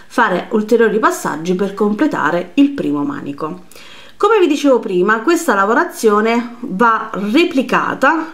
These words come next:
anche per il secondo manico, quindi adesso io vi mostro ovviamente i procedimenti per realizzare uno solo manico, un solo manico e poi ovviamente vanno ripetuti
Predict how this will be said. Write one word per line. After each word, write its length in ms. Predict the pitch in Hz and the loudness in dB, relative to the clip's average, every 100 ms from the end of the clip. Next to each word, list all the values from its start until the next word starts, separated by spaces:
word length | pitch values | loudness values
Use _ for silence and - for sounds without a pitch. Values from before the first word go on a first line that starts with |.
| - | -2
anche 480 | 285 320 311 339 | 2 2 2 2
per 200 | - 214 | 4 2
il 120 | 220 214 | 4 2
secondo 500 | - 185 180 180 170 | 0 2 4 4 2
manico, 460 | 151 147 160 175 | 0 -2 0 0
quindi 240 | 196 233 196 | 2 2 4
adesso 300 | 208 208 214 | 2 2 0
io 80 | |
vi 120 | 180 175 | 2 2
mostro 320 | 240 262 233 | 2 0 0
ovviamente 400 | 196 190 196 185 | 0 0 0 -2
i 40 | |
procedimenti 580 | 180 180 185 185 196 180 | -2 -2 -2 0 0 0
per 140 | 170 | 0
realizzare 440 | 170 170 175 180 160 | 0 0 0 0 0
uno 140 | 160 | -2
solo 180 | 180 294 | 2 2
manico, 420 | 208 147 180 - 220 | 2 0 -2 -2 -4
un 80 | |
solo 240 | 208 196 233 | -2 0 2
manico 480 | 180 160 185 311 311 - - - | 2 0 0 0 -2 -14 -20 -4
e 120 | - | -4
poi 200 | 277 165 | 0 0
ovviamente 500 | 180 220 165 160 202 | 2 2 2 0 0
vanno 520 | 185 180 160 - 180 | 2 2 0 0 2
ripetuti 800 | 175 202 285 285 185 160 214 233 | 2 2 2 2 2 0 -2 -4